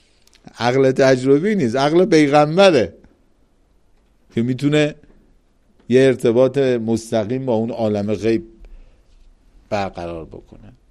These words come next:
بعد خیلی از شبهاتی که امروز در حوزهٔ عقلانیت دینی مطرح می‌شه، دقیقاً به خاطر توجه نکردن به این مسئله است.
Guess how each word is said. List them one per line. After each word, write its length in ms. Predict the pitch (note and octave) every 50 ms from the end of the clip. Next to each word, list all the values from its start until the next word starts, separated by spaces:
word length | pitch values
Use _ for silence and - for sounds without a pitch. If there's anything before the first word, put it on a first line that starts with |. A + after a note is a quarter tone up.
| _ _ _ _ _ - _ - -
بعد 220 | F#3+ C4 C4+ -
خیلی 760 | - - - - - - B3+ C#4+ D4+ D#4+ D#4 C#4 C4 A3+ G#3 F#3+
از 200 | E3 D3+ - -
شبهاتی 920 | - - - - D#3 C#3+ C#3+ D#3 C#3+ C3+ B2 C#3+ C#3+ C#3 C#3 - C#3 C3
که 200 | - D3 C#3+ C#3+ -
امروز 680 | D3+ C#3+ C#3 C3+ C3 C3+ E3 F3+ D#3+ C3 G2+ F2+ F2 F#2 - _ _ _ _ _ _ _ _ _ _ -
در 220 | C3+ C3+ C#3+ C#3+
حوزهٔ 680 | C#3 C#3 - C#3+ C#3+ C#3 C3 A#2 B2 C3+ C3+ C3+ C3+ C3+ - _ B2+
عقلانیت 1400 | C3 C3 C3 - - C3+ B2+ B2+ C3 C3 B2+ C3 B2+ B2+ B2+ B2+ C3 B2+ A#2+ A#2+ A#2+ B2 D3+ D#3 E3+ E3+ - F#3+
دینی 680 | F#3+ E3 C#3+ B2+ A#2+ B2 C#3 B2 A#2+ A#2 A#2 A#2 A#2+ A#2
مطرح 580 | A#2+ B2 A#2 A#2 A#2 - - C3 B2 B2 B2
می‌شه، 200 | C3+ C#3 - G#3
دقیقاً 800 | G#3 - - - - A#3 - - A3 A3+ G#3+ A3+ A#3 B3+ C4 C4+ B3
به 60 | A3
خاطر 380 | - E3+ E3 E3 - E3 E3
توجه 480 | D#3+ - C#3+ B2+ A#2+ A2+ A2 - A2+ G2 -
نکردن 540 | A2+ G#2+ - - G#2+ G2 F#2+ G#2 G#2 G#2 G#2+
به 100 | G#2 A2+
این 160 | G#2 G#2 G#2
مسئله 460 | G#2 F#2+ F2 - - - F2+ E2 F2
است. 260 | D#2 D2+ - - -